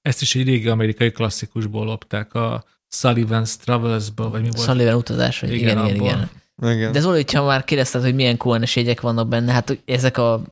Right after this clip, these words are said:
Speaker 2: vicces és, ö, sorsszerű elhalálozások, hát ez teljesen Coen-es jegy, és amikor az eredetit néztem, már akkor is az jutott eszembe, hogy, hogy, hogy én értem, hogy miért akarták ezt a filmet remékelni. Hát ez az, az ő stílusuk, az ő,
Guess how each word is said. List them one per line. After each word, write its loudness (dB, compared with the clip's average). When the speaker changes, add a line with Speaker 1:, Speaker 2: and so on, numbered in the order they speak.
Speaker 2:
vicces 2
és, 0
ö, -4
sorsszerű 0
elhalálozások, 0
hát -4
ez 0
teljesen 0
Coen-es 0
jegy, 0
és 0
amikor 0
az -2
eredetit 0
néztem, 2
már 2
akkor 0
is 0
az 2
jutott -2
eszembe, 2
hogy, -2
hogy, -6
hogy -2
én 2
értem, 0
hogy 2
miért 2
akarták -2
ezt -6
a 0
filmet 0
remékelni. 0
Hát -2
ez 2
az, 4
az 2
ő 4
stílusuk, -2
az 2
ő, 2